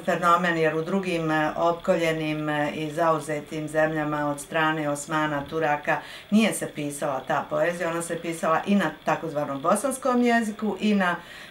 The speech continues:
osmanskom jeziku kojim niko nije govorio. Dakle, e, u toj poeziji jako mnogo ima citata Kurana, odnosno ima aluzija također na Kuran, a onda kad sam čitala Kuran, vidim da ne mogu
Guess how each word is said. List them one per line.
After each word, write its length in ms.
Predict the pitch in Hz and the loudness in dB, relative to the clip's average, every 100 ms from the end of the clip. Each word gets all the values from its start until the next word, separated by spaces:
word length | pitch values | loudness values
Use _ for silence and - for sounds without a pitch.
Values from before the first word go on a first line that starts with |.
| - | 2
osmanskom 680 | 190 185 185 156 151 156 143 | 4 4 4 0 0 -2 0
jeziku 380 | 180 196 - | 2 0 -2
kojim 320 | 190 196 185 180 | -2 0 2 2
niko 240 | 208 202 | 2 0
nije 200 | 175 175 | -2 0
govorio. 340 | 165 156 147 143 - - - | 2 2 2 -2 -12 -14 6
Dakle, 320 | 226 247 269 | 8 8 6
e, 140 | 240 - 202 202 196 190 | 6 6 8 8 8 6
u 120 | 226 | 4
toj 240 | 233 277 262 | 6 6 6
poeziji 640 | 226 220 247 226 220 196 | 6 6 6 6 4 4
jako 380 | 220 226 202 180 | 6 6 4 0
mnogo 260 | 190 190 170 | 2 2 2
ima 360 | 165 180 170 | 0 0 0
citata 640 | 160 170 175 165 165 160 147 | -2 -2 2 4 2 -2 -2
Kurana, 580 | 156 160 180 220 285 262 - | 2 4 6 6 4 4 6
odnosno 760 | 208 220 214 208 208 196 190 - | 6 6 2 0 2 4 4 2
ima 580 | 190 202 202 190 185 180 - | 2 4 6 4 4 2 4
aluzija 760 | 196 233 233 151 151 151 147 - - - | 8 8 8 2 2 2 0 -4 -12 -4
također 500 | 175 175 180 175 170 | -2 0 0 0 -2
na 140 | 196 | -4
Kuran, 420 | - 214 262 254 233 - - - | 0 6 8 8 4 -4 -16 4
a 120 | 220 | 8
onda 280 | 247 262 226 | 8 8 6
kad 200 | 214 208 | 6 2
sam 140 | 196 | 0
čitala 440 | 196 202 175 143 139 | 0 2 4 4 2
Kuran, 420 | 190 214 254 254 | 4 8 10 8
vidim 280 | 208 220 226 | 4 4 4
da 100 | 185 | 2
ne 120 | 175 | 2
mogu 260 | 185 196 | 2 4